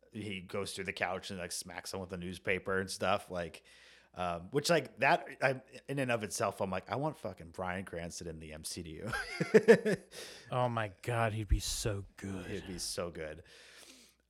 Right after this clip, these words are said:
Speaker 1: Um, anyway, uh, yeah, I, I'm glad that he, he, but the,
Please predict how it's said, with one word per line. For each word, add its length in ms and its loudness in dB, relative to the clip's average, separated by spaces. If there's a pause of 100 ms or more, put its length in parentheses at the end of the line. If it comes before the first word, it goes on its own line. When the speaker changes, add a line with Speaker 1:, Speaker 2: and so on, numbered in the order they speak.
(120)
Speaker 1:
Um, 560 2 (500)
anyway, 640 -2 (220)
uh, 420 12 (140)
yeah, 360 4
I, 120 6
I'm 180 8
glad 300 10
that 160 6
he, 220 0
he, 260 -4
but 200 0
the, 200 2